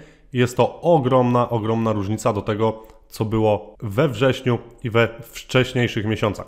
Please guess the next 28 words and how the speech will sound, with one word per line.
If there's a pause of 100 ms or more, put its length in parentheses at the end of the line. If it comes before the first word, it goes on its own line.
(120)
Mm,
trochę
nie
ma
co
się
dziwić. (220)
Im
droższy
jest
bitcoin, (380)
tym
więcej
ludzi
chce
go
sprzedawać.
Ale
jeżeli
więcej
ludzi
chce
go
sprzedawać, (400)
to
ktoś
musi
go